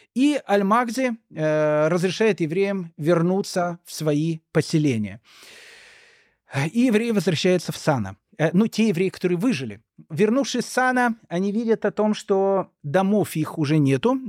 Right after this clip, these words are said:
э, потому что их дома, э, заняли местные хуситы. Синагог их уже нету,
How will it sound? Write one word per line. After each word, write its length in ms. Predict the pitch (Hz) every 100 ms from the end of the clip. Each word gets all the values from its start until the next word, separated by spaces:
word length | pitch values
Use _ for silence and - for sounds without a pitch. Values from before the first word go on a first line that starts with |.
| -
э, 200 | 156 147
потому 260 | 160 156 160
что 140 | 165
их 160 | 156 135
дома, 400 | 160 160 123 113
э, 340 | 135 131 127 120
заняли 560 | 131 160 120 113 113
местные 460 | - 139 165 - 131
хуситы. 640 | - 175 - 143 143 254 - - - - - - _
Синагог 560 | - 240 247 226 277 226
их 160 | 226 208
уже 180 | 185
нету, 460 | 190 180 180 226 233